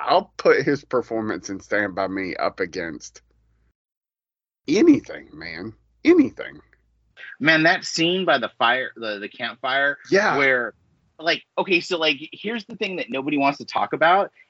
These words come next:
Speaker 2: is that River is so good in that, that
Speaker 1: Will Wheaton's
Speaker 2: like,
Speaker 1: not a
Speaker 2: w-,
Speaker 1: bad actor,
Speaker 2: good,
Speaker 1: but
Speaker 2: but he looks <laughs> like shit. He doesn't know what to do
Speaker 1: Nope.
Speaker 2: in that moment.
Speaker 1: <laughs> He has no clue.
Speaker 2: Like,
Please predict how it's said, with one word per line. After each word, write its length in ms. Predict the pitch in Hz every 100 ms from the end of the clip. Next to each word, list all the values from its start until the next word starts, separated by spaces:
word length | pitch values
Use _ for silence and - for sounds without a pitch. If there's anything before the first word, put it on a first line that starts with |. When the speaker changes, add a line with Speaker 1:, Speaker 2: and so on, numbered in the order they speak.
| -
Speaker 2:
is 220 | 151 131
that 200 | 131 107
River 340 | 110 139 151 151
is 80 | -
so 240 | - 120
good 300 | 127 123 110
in 140 | 120 135
that, 440 | 143 180 214 - _ _ _ -
that 720 | 117 131 131 123 117 110 107 _ _ _ _ _ _ _ _ _ - - -
Speaker 1:
Will 280 | 139 226
Wheaton's 180 | 196 202
Speaker 2:
like, 260 | 147 127 117
Speaker 1:
not 200 | 147 180
a 40 | 165
Speaker 2:
w-, 80 | 185
Speaker 1:
bad 260 | 139 139
actor, 220 | 135 156
Speaker 2:
good, 340 | 165 247 339 - _ - -
Speaker 1:
but 160 | 170 160
Speaker 2:
but 160 | -
he 300 | 165 240 247
looks 600 | 240 240 - 180 - - -
<laughs> 40 |
like 200 | 190 180
shit. 480 | 151 - - - 254
He 180 | 170 247
doesn't 260 | 277 - 269
know 160 | 247
what 300 | 202 175 226 -
to 100 | -
do 320 | 226 147 143 143
Speaker 1:
Nope. 220 | 175 233
Speaker 2:
in 40 | 170
that 160 | 156 165
moment. 400 | 165 185 208 269
Speaker 1:
<laughs> 0 |
He 80 | 240
has 280 | 190 160 160
no 640 | 190 208 214 208 208 196 -
clue. 560 | - 208 247 233 139 - _ _ 180 - -
Speaker 2:
Like, 240 | 202